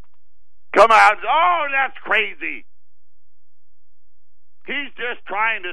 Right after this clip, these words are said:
scare you." And the, and I just laugh. We've already done it. It wasn't even that long ago, really. Think about it. It wasn't even a hundred years ago they took the money and came out with different money.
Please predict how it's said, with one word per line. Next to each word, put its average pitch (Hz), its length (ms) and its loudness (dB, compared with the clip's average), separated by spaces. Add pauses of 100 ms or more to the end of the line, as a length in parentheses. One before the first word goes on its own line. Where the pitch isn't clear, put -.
(140)
scare 196 340 -4
you." 156 300 -8
And 151 80 -8
the, 165 100 -8 (1900)
and 165 160 -4
I 165 120 -4
just 220 260 -8
laugh. - 240 -4 (180)
We've 226 160 -4
already 285 380 -2
done 185 300 0
it. - 120 -8 (640)
It 196 80 -4
wasn't 285 220 0
even 294 140 -8
that 262 200 0
long 311 320 2
ago, 220 280 -4
really. 254 420 -6
Think 254 240 -8
about 226 200 0
it. - 120 -6
It - 180 -10
wasn't 294 180 0
even 302 180 -2
a 285 40 4
hundred 294 240 0
years 302 220 -6 (100)
ago 208 240 -2
they 240 140 -4 (100)
took 226 200 -6
the 262 100 -6
money 208 240 -4
and 254 220 -10
came 208 180 -4
out 247 180 -2
with 254 200 -8
different 196 340 -6
money. 294 380 -2